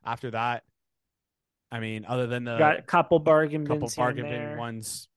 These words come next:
Speaker 1: like, never
Speaker 2: Lost
Speaker 1: ate
Speaker 2: some mid-tier ones.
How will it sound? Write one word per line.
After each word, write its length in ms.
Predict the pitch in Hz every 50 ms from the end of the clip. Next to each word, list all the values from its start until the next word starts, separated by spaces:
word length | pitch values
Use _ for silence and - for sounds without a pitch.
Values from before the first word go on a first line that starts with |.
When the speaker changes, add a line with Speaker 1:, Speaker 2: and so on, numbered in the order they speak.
| _ _ _ _ _ _ _ _ _ _ _ _ _ _ _ _ _ -
Speaker 1:
like, 200 | 113 107 107 - _ _ _ _ _ _
never 260 | - 117 131 135 139 147
Speaker 2:
Lost 140 | 151 135
Speaker 1:
ate 120 | 135 139 139
Speaker 2:
some 360 | 147 143 143 139 139 139 123 135
mid-tier 640 | 139 139 143 147 139 143 - - 151 151 147 143 139
ones. 560 | 143 143 143 139 143 143 139 - - -